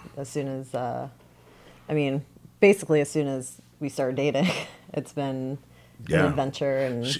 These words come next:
Speaker 2: so when, when we got, when she got pregnant with Asher, my oldest, who's eight, that was kind of the, the impetus s-, to go from, like,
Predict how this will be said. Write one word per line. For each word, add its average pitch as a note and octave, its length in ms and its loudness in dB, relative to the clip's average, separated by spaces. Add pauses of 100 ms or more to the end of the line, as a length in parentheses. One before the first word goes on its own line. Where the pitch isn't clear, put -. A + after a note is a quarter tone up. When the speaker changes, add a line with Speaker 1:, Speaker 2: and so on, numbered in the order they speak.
Speaker 2:
so G#2 200 2
when, G#2 340 -2
when G#2 220 0
we G#2+ 140 2
got, A2 280 0
when G2 140 -2
she B2+ 180 -2
got G#2+ 220 2
pregnant G2 380 2
with E2+ 340 -4
Asher, G2 320 0
my D2+ 140 0
oldest, F2 340 2
who's E2+ 180 -6
eight, D2 320 -2 (520)
that G#2 160 4
was G2+ 160 2
kind G2+ 180 0
of F#2+ 120 0
the, F2 380 0
the F2+ 380 0
impetus G#2 640 4 (100)
s-, - 360 -18
to G#2+ 100 0
go F#2 220 4
from, F2+ 260 2
like, E2 260 0